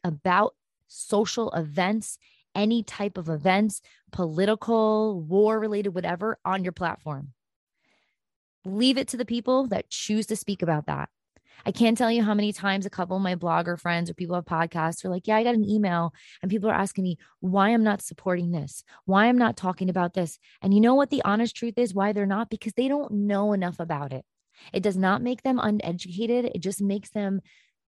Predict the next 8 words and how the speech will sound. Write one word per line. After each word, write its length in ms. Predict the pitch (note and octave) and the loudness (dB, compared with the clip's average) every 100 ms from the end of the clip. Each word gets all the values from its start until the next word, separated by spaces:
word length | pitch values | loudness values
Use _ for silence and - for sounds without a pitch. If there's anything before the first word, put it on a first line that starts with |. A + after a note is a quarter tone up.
| _ - | _ -20
trying 400 | - E3+ G#3+ B3+ | -10 -2 0 0
to 180 | - A#3 | -2 -2
understand 500 | G#3 G3+ G3 - F#3 | 0 0 -2 -2 0
and 100 | F3 | 0
learn 200 | E3+ E3+ | 0 -2
more 160 | E3+ D#3+ | -2 -2
about 300 | D#3 D3 D3+ | -2 -6 -8
it. 180 | - | -12